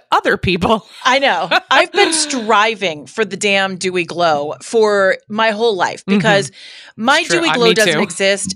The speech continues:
Speaker 2: My skin goes <laughs> and, like, sucks in whatever I put on it. I never even know, like, what a do, like, how people do it.
Speaker 1: Mm-hmm.
Speaker 2: And so I put this on,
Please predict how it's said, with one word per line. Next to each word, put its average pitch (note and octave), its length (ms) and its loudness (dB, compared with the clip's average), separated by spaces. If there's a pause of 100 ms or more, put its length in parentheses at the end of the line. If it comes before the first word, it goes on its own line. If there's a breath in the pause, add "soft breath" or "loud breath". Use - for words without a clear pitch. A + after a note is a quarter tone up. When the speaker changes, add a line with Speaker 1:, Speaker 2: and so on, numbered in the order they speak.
Speaker 2:
My A3+ 240 0
skin C#4 400 -4
goes G#3+ 180 2
<laughs> - 1000 -4
and, B3+ 140 2
like, B3+ 160 2
sucks - 380 -4
in C4+ 160 0
whatever G3 420 0
I D4+ 100 2
put C#4 200 -2
on G3 180 2
it. F#3+ 220 0
I G#3+ 160 0
never B3 340 -2
even A#3 280 -4
know, A3 240 0
like, G3 240 -2
what G3 640 -6
a A3 80 -8
do, G#3+ 200 -10
like, G#3+ 200 -6
how B3 160 -6
people A3+ 260 -12
do G3 280 -8
it. - 140 -10 (140)
Speaker 1:
Mm-hmm. F3+ 400 -6
Speaker 2:
And A3+ 140 -2
so B3 320 0
I A#3 140 2
put - 320 -12
this D#4+ 200 -6
on, C#3+ 320 -4